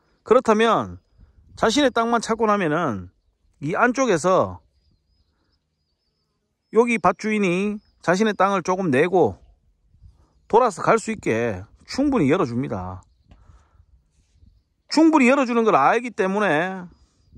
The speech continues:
이딴 짓을 하는 거죠. 열어도 가지 못하게.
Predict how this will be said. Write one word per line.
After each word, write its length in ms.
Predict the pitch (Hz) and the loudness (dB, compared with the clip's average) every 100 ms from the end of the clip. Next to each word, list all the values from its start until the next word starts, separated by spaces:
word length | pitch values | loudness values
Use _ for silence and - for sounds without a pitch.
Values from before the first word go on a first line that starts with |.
| _ _ - | _ _ -8
이딴 180 | 190 196 | -2 -2
짓을 220 | 196 165 | -2 -2
하는 160 | 156 | -2
거죠. 400 | 156 110 92 92 - _ _ _ _ _ _ _ _ _ | -4 -6 -10 -16 -20 _ _ _ _ _ _ _ _ _
열어도 520 | 170 226 220 226 226 220 | 4 6 6 2 0 0
가지 320 | - 180 170 | -2 -2 -2
못하게. 480 | 139 - 117 95 | -8 -8 -10 -10